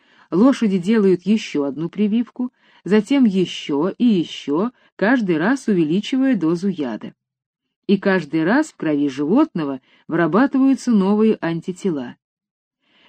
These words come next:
Через шестнадцать месяцев лошадь становится настолько невосприимчива к яду, что на нее уже не действует доза в два грамма яда,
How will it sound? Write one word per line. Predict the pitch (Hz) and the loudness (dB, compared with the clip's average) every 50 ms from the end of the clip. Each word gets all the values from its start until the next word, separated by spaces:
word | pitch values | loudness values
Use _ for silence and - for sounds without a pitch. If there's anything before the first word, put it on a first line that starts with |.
| _ | _
Через | - - 214 226 208 | 0 2 2 2 2
шестнадцать | - - 262 247 - 285 302 330 294 - - 254 - - | 2 2 0 0 2 0 0 0 0 0 0 0 0 0
месяцев | 185 180 175 165 - - 196 - _ - 214 202 _ _ _ _ _ - | 0 0 0 -2 -4 -8 -14 -14 _ -10 -12 -12 _ _ _ _ _ -2
лошадь | 180 185 254 294 277 - 269 - | 0 4 4 4 4 2 -2 -4
становится | - - 220 226 226 254 254 254 - - 220 | -2 0 2 4 4 4 4 2 2 0 0
настолько | 214 214 202 - - 247 240 220 - - 233 226 214 - - | 0 0 0 -2 -2 -2 -2 -2 -2 -2 -2 0 -2 -2 0
невосприимчива | - 196 208 196 220 208 - - 196 202 233 285 330 330 269 - - 151 156 156 | 0 2 2 2 2 0 0 0 2 4 4 4 4 2 0 -4 -4 -2 -2 -4
к | - | -4
яду, | 170 160 170 160 151 143 127 135 135 - _ _ _ _ _ _ _ _ _ _ _ - | -4 -2 -2 -2 -2 -2 -4 -6 -8 -10 _ _ _ _ _ _ _ _ _ _ _ -18
что | - - 233 220 | -6 0 4 4
на | 220 | 6
нее | 214 214 226 226 262 285 277 | 6 8 6 6 6 6 4
уже | 262 220 240 254 | 4 4 4 4
не | 233 240 240 | 4 4 4
действует | 196 196 226 214 196 - - - 175 185 180 170 156 | 4 4 2 2 2 0 -2 0 2 4 4 4 4
доза | 147 208 226 220 180 190 190 180 - _ _ _ _ _ _ - | 2 2 2 2 2 0 -2 -4 -6 _ _ _ _ _ _ -10
в | 147 156 | -8 -6
два | 147 175 170 202 196 | -4 -2 0 0 0
грамма | 165 156 180 180 175 180 175 170 165 | 0 0 0 0 0 0 0 0 -2
яда, | 143 160 151 135 127 - - 220 | -2 -4 -4 -6 -6 -8 -10 -12